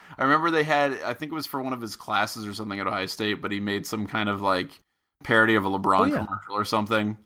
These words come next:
Speaker 2: Yeah, yeah, I
Speaker 1: And,
Speaker 2: remember that
Speaker 1: uh,
Speaker 2: well. Now I'm tracking this down. I'm trying to figure out, like, if he's still there.
Speaker 1: Yeah.
Speaker 2: I wonder
Speaker 1: I
Speaker 2: what
Speaker 1: hope
Speaker 2: the
Speaker 1: he
Speaker 2: hell
Speaker 1: is.
Speaker 2: happened. Oh, it's one of those stupid T V websites where they don't show you who the people are.
Speaker 1: Uh,
Speaker 2: That's awful.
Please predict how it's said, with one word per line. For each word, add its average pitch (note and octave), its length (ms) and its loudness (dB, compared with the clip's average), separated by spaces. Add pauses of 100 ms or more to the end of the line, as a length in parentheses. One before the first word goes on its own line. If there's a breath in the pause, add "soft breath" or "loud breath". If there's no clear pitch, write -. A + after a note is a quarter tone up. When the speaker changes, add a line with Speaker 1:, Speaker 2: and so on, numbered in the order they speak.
(260 soft breath)
Speaker 2:
Yeah, D4+ 140 -6
yeah, C#4+ 160 -4
I G#2 80 -2
Speaker 1:
And, G#2 120 -2
Speaker 2:
remember G2+ 220 -4
that G2 160 0
Speaker 1:
uh, G2 60 2
Speaker 2:
well. A#2+ 380 2 (500)
Now F#3+ 160 2
I'm F#3+ 80 2
tracking D#3 340 0
this A#2+ 140 0
down. E3+ 180 0
I'm A#2 80 0
trying E3 200 -2
to C3 40 -2
figure B2+ 320 -4
out, D3 200 0
like, A2 200 -2
if G#2+ 120 -10
he's G#2 140 -6
still A2+ 340 -2
there. C3 540 -2 (540)
Speaker 1:
Yeah. F#2 240 2 (840)
Speaker 2:
I - 40 -8
wonder G3 100 -4
Speaker 1:
I G#3 40 -2
Speaker 2:
what - 100 2
Speaker 1:
hope E3+ 80 -2
Speaker 2:
the E3 60 -4
Speaker 1:
he F3 60 -2
Speaker 2:
hell E3 60 -2
Speaker 1:
is. D#3+ 120 -2
Speaker 2:
happened. D#3+ 100 -8 (580)
Oh, G2 80 -8
it's D#2+ 140 -10
one G2+ 100 -2
of F2 60 -2
those D#2 100 -6
stupid - 360 -4
T - 140 -6
V F#2+ 120 -2
websites E2+ 460 -4
where F2 80 -4
they F2 80 -4
don't F2+ 160 -2
show F#2 160 -4
you E2 140 -2
who F2+ 120 -4
the E2+ 100 -6
people - 340 -4
are. - 200 -8 (400)
Speaker 1:
Uh, F#2+ 280 0 (920)
Speaker 2:
That's - 160 -4
awful. D#2+ 480 -8